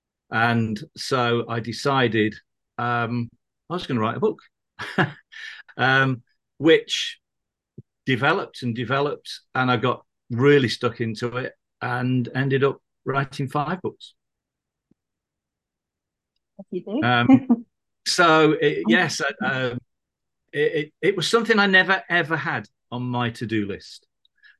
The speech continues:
Speaker 1: Um, I love reading books. I love, um, I love crime books. I love people like Michael Connelly.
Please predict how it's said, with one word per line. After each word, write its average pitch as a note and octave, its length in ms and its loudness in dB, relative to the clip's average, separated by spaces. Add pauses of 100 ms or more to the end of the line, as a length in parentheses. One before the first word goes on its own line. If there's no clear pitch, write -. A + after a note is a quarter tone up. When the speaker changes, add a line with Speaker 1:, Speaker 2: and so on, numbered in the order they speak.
(140)
Speaker 1:
Um, A2 420 2 (460)
I B2+ 100 0
love C#3 280 4
reading C#3 460 0
books. - 600 -6
I B2+ 100 -4
love, A#2+ 320 0 (260)
um, A2+ 720 -6
I A2+ 60 -4
love A2 240 -6
crime C3 360 0
books. - 640 -2
I A2+ 100 -6
love A2+ 240 -8
people A2 320 -8
like G#2 160 -6
Michael G#2 400 -6
Connelly. B2 600 0